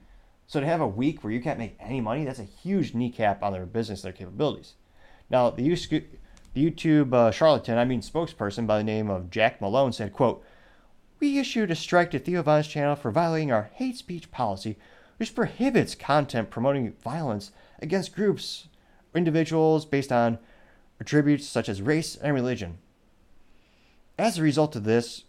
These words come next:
strike, the channel is prohibited from uploading content to YouTube for one week," unquote. Now, there's a disclaimer. You can absolutely make sense of religion if you're Catholic or Christian.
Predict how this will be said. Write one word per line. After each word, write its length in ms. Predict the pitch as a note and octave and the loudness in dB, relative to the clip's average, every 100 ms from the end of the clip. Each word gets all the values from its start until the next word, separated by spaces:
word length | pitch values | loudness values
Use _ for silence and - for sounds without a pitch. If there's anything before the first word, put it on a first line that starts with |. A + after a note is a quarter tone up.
| _ | _
strike, 380 | - A#2 G#2+ - | -6 -2 -2 -2
the 80 | |
channel 220 | A#2 D#3+ D#3+ | 0 0 0
is 60 | |
prohibited 440 | - B2 A#3+ E3+ - | -2 -4 0 0 0
from 160 | B2+ | 0
uploading 320 | D3 D#3+ D3+ | 0 0 -2
content 340 | D3 D#3 D#3+ C#3 | 0 -2 -2 -4
to 100 | D3 | -4
YouTube 260 | F3 C3 G2 | -4 -4 -6
for 140 | D3+ | -2
one 260 | A3+ A#3+ B2 | 0 2 0
week," 380 | B2 F2+ - - - - - | -4 -6 -12 -20 -20 -20 -12
unquote. 400 | G2+ F#2+ - - - _ _ _ _ _ _ _ _ _ - | -10 -8 -10 -16 -20 _ _ _ _ _ _ _ _ _ -2
Now, 160 | A#2+ | 0
there's 200 | A2 B2 | 0 -2
a 40 | A2 | -4
disclaimer. 420 | G2 - E3 A#2+ | -8 -4 -2 -2
You 100 | A2 | -2
can 200 | A2+ E2 - | -4 -8 -8
absolutely 680 | E3+ A#3 - E3+ G3+ E3 C#3+ | -4 -4 -6 -6 -4 -2 -4
make 160 | B2 | -4
sense 180 | - B2 | -6 -8
of 60 | G#2+ | -6
religion 300 | A2+ A2+ G#2 | -4 -4 -6
if 120 | G2+ | -8
you're 80 | G2+ | -10
Catholic 420 | - G#2+ G2+ G2 | -6 -4 -4 -10
or 60 | D2+ | -8
Christian. 420 | F3+ F3+ - | -8 -8 -12